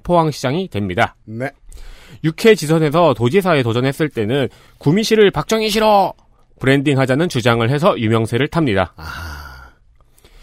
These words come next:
Speaker 1: 지난번 총선에서 컷오프되어 반발하여 무소속으로 출마를 했고요. 삼십팔 점 팔 퍼센트의 득표를 하고 낙선합니다.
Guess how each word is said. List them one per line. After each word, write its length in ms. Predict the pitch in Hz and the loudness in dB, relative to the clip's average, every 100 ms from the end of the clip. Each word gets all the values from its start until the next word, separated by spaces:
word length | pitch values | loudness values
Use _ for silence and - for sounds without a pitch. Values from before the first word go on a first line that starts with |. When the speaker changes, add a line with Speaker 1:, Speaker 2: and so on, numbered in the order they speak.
| - - | -20 -14
Speaker 1:
지난번 360 | - 196 226 220 | 0 2 2 0
총선에서 540 | 226 233 226 185 220 - | 0 0 0 2 2 2
컷오프되어 640 | 240 254 - 202 170 202 | 0 0 -2 0 2 2
반발하여 600 | - 110 135 139 127 147 | 2 0 2 2 2 0
무소속으로 520 | 110 147 165 143 127 | 0 0 0 0 -2
출마를 460 | - 180 175 143 123 | -2 -4 -2 -2 -2
했고요. 360 | 185 151 139 180 | -4 0 0 0
삼십팔 600 | 226 226 202 - 220 214 | -6 -6 -8 -4 -4 0
점 200 | 214 202 | -2 -4
팔 220 | - 269 | -6 -2
퍼센트의 560 | 269 240 202 160 107 | 0 0 -4 -2 -2
득표를 400 | 90 98 135 120 110 | -4 -8 -4 0 0
하고 160 | 113 | 0
낙선합니다. 640 | 95 - 113 95 87 110 | -4 -4 -6 -4 -2 -2